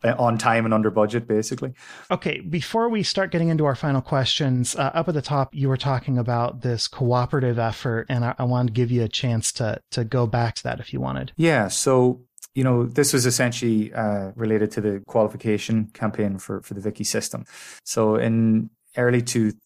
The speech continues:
Speaker 1: thousand twenty, um, we were really ready and preparing to, to do the qualification of the system actually in facilities in, in Germany.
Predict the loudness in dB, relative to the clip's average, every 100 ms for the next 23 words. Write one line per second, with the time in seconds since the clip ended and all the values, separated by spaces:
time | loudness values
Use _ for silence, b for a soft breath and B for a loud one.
0 | _ 0 2 0 0 -2 -4 -8 -8 -4
1 | 0 0 0 -2 -2 0 2 0 -4 -4
2 | -2 0 2 2 2 0 -4 _ -2 0
3 | 2 2 2 0 -2 -4 -2 0 0 -2
4 | -4 -6 -6 -4 -4 -2 -2 -2 -2 0
5 | 2 0 0 -2 -2 -2 -2 -2 -2 -2
6 | -2 0 2 2 0 -2 -6 -6 -6 -8
7 | -8 -12 -4 -2 0 0